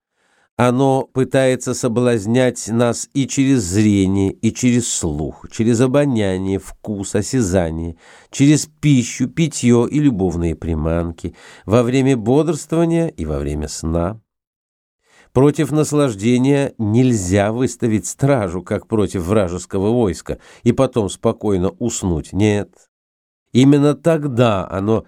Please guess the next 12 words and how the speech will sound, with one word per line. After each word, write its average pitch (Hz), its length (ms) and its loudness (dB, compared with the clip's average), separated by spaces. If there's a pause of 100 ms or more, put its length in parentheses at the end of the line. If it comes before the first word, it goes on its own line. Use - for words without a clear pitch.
(140)
сильнее 113 540 4
всего 101 340 0
нападает 92 600 -2
на 87 100 0
человека, 90 680 0 (260)
то 127 140 4
расслабляя 110 920 0
и 104 200 -4
порабощая 101 680 0
его 92 220 0
посредством 92 720 -2
сна, 95 400 0